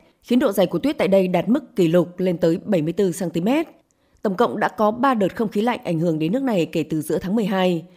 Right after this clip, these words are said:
khiến nhiệt độ tối thiểu tại bảy mươi tám trạm quan trắc khí tượng quốc gia trên cả nước Trung Quốc giảm xuống dưới mức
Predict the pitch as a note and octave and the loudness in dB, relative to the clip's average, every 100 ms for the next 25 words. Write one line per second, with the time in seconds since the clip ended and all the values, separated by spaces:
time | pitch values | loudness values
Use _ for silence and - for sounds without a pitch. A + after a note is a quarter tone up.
0 | _ _ - A#3 B3 E3+ F3+ F3+ B3 F#3 | _ _ 0 0 2 2 2 0 2 2
1 | C#3 F3+ - F#3+ E3 G3 - F#3+ G3+ B3+ | 2 -2 -2 0 0 0 0 -2 -2 -6
2 | - G3 G3 D4+ - G#3 B3+ - B3 A3 | -2 -2 0 -4 -4 -4 -4 -4 -4 0
3 | F3+ E3+ F#3+ D#3 C#3+ F#3 C4+ G#3+ F3 D4 | -2 -2 -4 -2 -2 -2 -2 -4 0 0
4 | E4+ - - _ G#3 E3+ - F#3+ F#3+ F3 | -2 -8 -20 _ -2 -2 0 0 0 2
5 | G3 A#3+ | 2 2